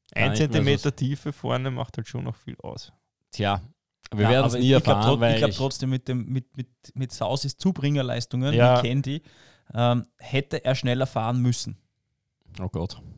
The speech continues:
Speaker 1: Ist gut, das Comeback ist besiegt.
Speaker 3: <laughs>
Speaker 1: Die Büchse, ich kann mich gleich scheiden lassen.
Speaker 3: <laughs>
Speaker 1: Aber, und da wollte ich eigentlich hin, das war der eine Fehler. Und der Ursprungsfehler ist eigentlich der gewesen, dass man eigentlich im Winter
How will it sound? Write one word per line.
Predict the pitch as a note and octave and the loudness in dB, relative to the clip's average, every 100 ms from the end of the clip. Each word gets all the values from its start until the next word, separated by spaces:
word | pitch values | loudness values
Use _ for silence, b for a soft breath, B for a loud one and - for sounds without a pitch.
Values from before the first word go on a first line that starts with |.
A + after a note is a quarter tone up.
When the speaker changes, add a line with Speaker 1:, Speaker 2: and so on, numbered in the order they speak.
| - _ - | -20 _ -20
Speaker 1:
Ist | - - | -20 -6
gut, | G#2 G#2+ G2+ | -2 -2 -4
das | - | -6
Comeback | G2 F#2+ G2 | -6 -4 -2
ist | - - | -2 0
besiegt. | - - - F#3 D3+ - - F3 D3+ - C3+ - C3+ - | 0 0 4 8 8 8 6 6 2 2 -4 -6 -10 -4
Speaker 3:
<laughs> | |
Speaker 1:
Die | C3+ C3 | 2 4
Büchse, | C#3 C#3 - | 4 0 -2
ich | C#3+ B2+ | -4 -2
kann | - B2+ | 2 2
mich | C3 - | 2 0
gleich | A2 G#2+ | -2 -4
scheiden | G#2+ G2 G#2 | -4 -4 -6
lassen. | F#2+ F2+ D3+ - | -8 -6 -6 2
Speaker 3:
<laughs> | D4+ D#3 - C#3 - - D3+ E3+ C3+ F3 - - - - F#3 - | 4 6 6 4 2 0 -2 -2 -4 -10 -12 -14 -14 -14 -16 -6
Speaker 1:
Aber, | G#2+ A#2 D3+ C#3 | 0 4 4 2
und | B2 C#3 | -2 0
da | C3 B2+ | 0 0
wollte | B2+ C#3 | -4 -4
ich | A2+ | -4
eigentlich | G2+ C3 C3+ G2 - | -4 -4 -8 -12 -10
hin, | A2+ | -10
das | B2 G2 | -8 -8
war | G#2+ | -6
der | G#2 | -6
eine | G2 G#2+ A#2 | -8 -10 -12
Fehler. | G#2+ G#2+ G#2 | -10 -8 -8
Und | G2+ | -8
der | G#2+ G#2+ | -8 -4
Ursprungsfehler | C3+ B2+ A2 G#2 - G2+ A2 | -6 -6 -8 -10 -8 -6 -4
ist | G#2+ G2+ | -4 -6
eigentlich | G2 G#2 G2+ | -8 -12 -16
der | - F#2+ | -12 -10
gewesen, | G2+ F#2+ F#2+ G2 G2 | -8 -8 -8 -8 -10
dass | F#2 | -12
man | G2+ F2+ | -12 -14
eigentlich | E2 - F2+ E2+ | -14 -18 -18 -14
im | F#2 F2 | -12 -10
Winter | G2 - F#2+ | -10 -8 -8